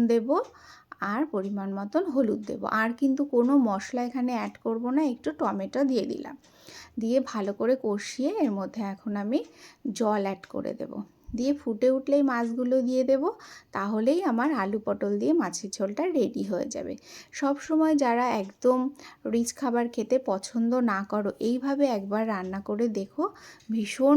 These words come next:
ভালো লাগবে খেতে। আর যেহেতু জ্যান্ত মাছ, যা দিয়েই রান্না করা হয়, খাবারের স্বাদটাই কিন্তু চেঞ্জ হয়ে যায়। সব মাছগুলো এবার আমি দিয়ে দিলাম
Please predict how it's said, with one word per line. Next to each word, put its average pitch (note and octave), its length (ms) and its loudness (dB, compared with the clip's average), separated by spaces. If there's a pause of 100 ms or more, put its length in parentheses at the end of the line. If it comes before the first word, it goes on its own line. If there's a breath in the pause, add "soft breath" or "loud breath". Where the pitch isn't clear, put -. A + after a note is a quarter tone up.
ভালো G3+ 300 0
লাগবে F#3 360 -2
খেতে। G3 360 -8
আর G#3 160 -4
যেহেতু C4+ 400 -2
জ্যান্ত G#3 460 -2
মাছ, A#3+ 360 4 (640 loud breath)
যা G3+ 280 0
দিয়েই A#3+ 280 4
রান্না G#3+ 360 2
করা B3 260 2
হয়, B3 300 0 (360 loud breath)
খাবারের G3+ 540 0
স্বাদটাই A#3 500 -2
কিন্তু A#3 340 -2 (200)
চেঞ্জ G#3+ 320 0 (100)
হয়ে - 160 -4
যায়। - 240 -16 (380 loud breath)
সব D4 240 0
মাছগুলো A#3 580 4
এবার A#3 300 4
আমি A3 240 -2
দিয়ে G3+ 300 -2
দিলাম G#3+ 320 0